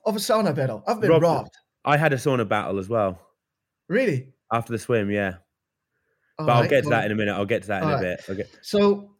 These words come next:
Speaker 1: basically, that, that I, I picked this hotel because of the spa bit, and then I'm just ending up not going there because I'm not going to pay fifty euro for seventy-five minutes. I think it's a total rip-off. Fuck them. I'm not going there.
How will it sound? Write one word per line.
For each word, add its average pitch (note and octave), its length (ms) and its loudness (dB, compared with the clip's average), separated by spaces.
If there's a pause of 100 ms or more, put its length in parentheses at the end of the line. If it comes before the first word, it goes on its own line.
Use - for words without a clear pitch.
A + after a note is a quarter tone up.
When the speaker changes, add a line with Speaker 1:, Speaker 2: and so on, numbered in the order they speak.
(160)
Speaker 1:
basically, E3 720 0
that, D#3+ 340 0 (280)
that E3 260 -2
I, E3+ 180 0
I F#3 220 0 (520)
picked - 300 -4
this G3+ 200 -2
hotel E3 400 0
because D3 280 -4
of C#3+ 100 -6
the C3+ 60 -6
spa C#3+ 340 -4
bit, A#2 440 -8
and C3+ 160 -2
then D3 320 -2 (400)
I'm D3+ 140 -4
just D3+ 360 -6 (100)
ending D3 260 -2
up D3 200 -4
not C#3+ 200 -4
going C3+ 260 2
there A#2 180 -4
because C3+ 280 -4
I'm D3 60 -4
not D3+ 120 -2
going C#3 160 0
to C3+ 60 -4
pay C3 180 0
fifty C3 300 -2
euro B2+ 140 2
for C3 120 -10
seventy-five B2+ 460 -2
minutes. B2+ 280 -4
I D3+ 120 -4
think C3+ 160 -4
it's C3 100 -8
a C3+ 60 -6
total C3 240 -2
rip-off. B2 460 -4 (440)
Fuck C#3 220 -4
them. B2+ 320 -4
I'm C#3 60 -2
not C3+ 120 0
going B2+ 220 2
there. A#2 260 -6